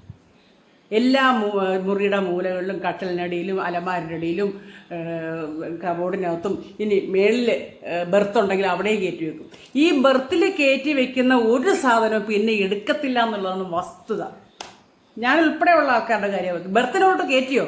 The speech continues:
അത് നമുക്ക് വേണ്ട എന്നാണ് അർത്ഥം. ഇനി അത് വേണമെങ്കിൽ അടച്ച് മൂടി പൊടിയൊന്നും പിടിക്കാതെ അടപ്പൊക്കെ ഉണ്ടെങ്കിൽ അത് ഓക്കെ, കുഴപ്പമില്ല, പൊടികൾ കയറുന്നില്ല. പക്ഷേ നമ്മുടെ കട്ടിലിനടിയിലും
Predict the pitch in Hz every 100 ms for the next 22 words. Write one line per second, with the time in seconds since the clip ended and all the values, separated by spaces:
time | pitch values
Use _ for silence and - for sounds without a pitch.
0 | - - - - 185 226 202 196 190 170
1 | 180 214 262 262 262 233 202 170 151 -
2 | - - _ _ _ _ _ - 247 208
3 | 226 349 302 311 277 247 285 262 226 240
4 | 240 220 233 233 220 208 214 220 208 202
5 | 214 208 214 190 196 247 240 220 233 233
6 | 196 - - 220 226 233 202 160 156 208
7 | 202 202 185 190 175 143 151 - 202 -
8 | 302 - - - 226 233 233 240 226 226
9 | 349 359 330 233 196 196 202 202